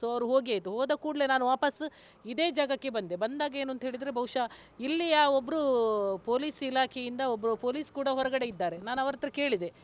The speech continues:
"ನೀವು ಎಷ್ಟೊತ್ತಿಂದ ಇಲ್ಲಿ ಕೂತಿದ್ದೀರಂತ?" ಆಗ ಅವ್ರು ಹೇಳಿದ್ರು, "ನಾನು ಒಂದೂವರೆ ಗಂಟೆಯಿಂದ ಕೂತಿದ್ದೇನೆ" ಅಂತ.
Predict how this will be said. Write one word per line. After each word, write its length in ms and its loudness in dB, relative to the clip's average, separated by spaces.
"ನೀವು 160 0
ಎಷ್ಟೊತ್ತಿಂದ 440 -2
ಇಲ್ಲಿ 180 -4
ಕೂತಿದ್ದೀರಂತ?" 580 -8
ಆಗ 160 -4
ಅವ್ರು 160 0
ಹೇಳಿದ್ರು, 220 -2
"ನಾನು 160 0
ಒಂದೂವರೆ 300 4
ಗಂಟೆಯಿಂದ 360 -2
ಕೂತಿದ್ದೇನೆ" 500 -4
ಅಂತ. 160 -10